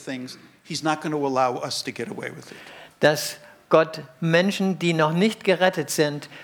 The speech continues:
Speaker 2: viele Sünden erstmal akzeptiert, aber wenn wir gerettet sind und machen damit weiter, dann wird's schwierig.
Speaker 1: Okay. That, that was my pastor side. Let's go back to the teaching side here.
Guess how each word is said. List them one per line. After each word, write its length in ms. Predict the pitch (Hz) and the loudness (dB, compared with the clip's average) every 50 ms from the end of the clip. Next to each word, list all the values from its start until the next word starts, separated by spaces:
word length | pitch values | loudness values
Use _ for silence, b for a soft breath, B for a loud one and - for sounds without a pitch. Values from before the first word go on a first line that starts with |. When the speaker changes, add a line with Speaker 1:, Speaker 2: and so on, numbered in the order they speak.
| B B B | B B B
Speaker 2:
viele 360 | - - - 208 202 190 208 180 | -16 -6 -2 0 2 2 2 2
Sünden 340 | 160 175 202 190 185 180 | 2 -2 -2 -2 -2 -2
erstmal 380 | - 147 151 156 - 156 160 156 | 0 -2 -2 -2 0 -2 0 2
akzeptiert, 840 | 147 147 147 - - 147 135 - - 233 214 170 175 185 185 - - | 2 0 0 -2 -4 -4 -4 -2 -2 0 2 2 2 0 -2 -6 -4
aber 240 | 156 143 151 151 143 | -2 0 0 2 0
wenn 200 | 151 151 147 143 | 0 -2 0 0
wir 140 | 156 175 170 | 0 0 2
gerettet 460 | 151 151 143 156 156 151 160 147 - | 2 0 2 2 2 2 0 -4 -4
sind 320 | - - 220 190 170 175 165 | 0 -2 0 0 -2 -4 -6
und 140 | 151 143 151 | -6 -4 -2
machen 260 | 147 147 165 156 147 | -2 -2 -2 -2 -4
damit 300 | 143 139 139 135 131 127 | -2 -4 -4 -4 -2 0
weiter, 420 | 147 165 180 160 135 156 180 - - - _ _ _ - | 0 0 2 0 0 -2 -2 -6 -12 -20 _ _ _ -6
dann 180 | - 135 135 135 | -4 -4 -2 -2
wird's 140 | 135 131 - | -4 -6 -6
schwierig. 380 | - 131 110 95 95 - - - - _ _ - | -6 -6 -6 -6 -8 -10 -14 -16 -20 _ _ -8
Speaker 1:
Okay. 240 | - 139 - - 107 - - _ _ _ _ _ - | -8 -8 -8 -8 -18 -18 -20 _ _ _ _ _ 0
That, 260 | 151 160 175 - - | 0 0 0 0 2
that 140 | - 175 175 | 2 2 2
was 140 | 160 - - | 2 -2 -4
my 120 | 143 135 | -6 -6
pastor 420 | - - 156 143 139 - - 131 | -4 -2 -2 -2 -2 -4 -8 -8
side. 260 | - - 135 120 117 113 | -6 -4 -4 -4 -4 -6
Let's 160 | 139 139 - | -6 -8 -6
go 80 | - | -6
back 220 | 131 131 135 120 - | -4 -2 -2 -4 -4
to 100 | 123 113 | -8 -10
the 80 | 113 | -10
teaching 380 | 113 - 139 127 - - 131 120 | -10 -10 -10 -10 -10 -10 -10 -10
side 200 | - - 98 95 127 | -10 -12 -12 -14 -14
here. 160 | 131 123 107 | -14 -16 -16